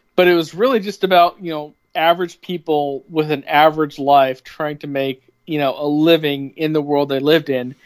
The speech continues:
It just happened to be a world that had, you know, interplanetary s-, travel and spaceships and whatnot.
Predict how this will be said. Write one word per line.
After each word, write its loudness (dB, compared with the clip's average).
It 4
just 2
happened 0
to -14
be -6
a -8
world -4
that -6
had, 2
you -10
know, -10
interplanetary -2
s-, -14
travel 4
and -8
spaceships -4
and -4
whatnot. -4